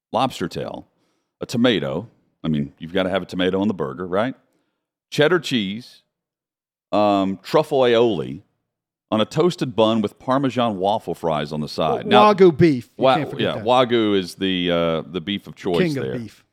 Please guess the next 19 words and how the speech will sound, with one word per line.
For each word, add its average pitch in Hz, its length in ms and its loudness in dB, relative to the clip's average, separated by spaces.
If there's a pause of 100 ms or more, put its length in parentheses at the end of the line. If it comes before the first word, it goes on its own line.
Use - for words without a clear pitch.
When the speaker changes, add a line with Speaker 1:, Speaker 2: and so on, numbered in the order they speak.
(360)
Speaker 1:
Uh, 82 140 -2 (120)
hundred 165 320 -2
and 123 100 -4
fifty-one 117 720 -2
dollars 98 540 -2 (300)
Speaker 2:
I 170 60 -2
showed 277 220 8
Speaker 1:
for - 60 6
Speaker 2:
him 247 40 6
Speaker 1:
this 220 80 6
Speaker 2:
the 170 60 2
Speaker 1:
burger. 262 180 6
Speaker 2:
picture, 151 300 0
and 175 160 -2
you 185 60 0
know 196 100 2
what 202 100 4
he 196 60 -2
said? 226 320 -2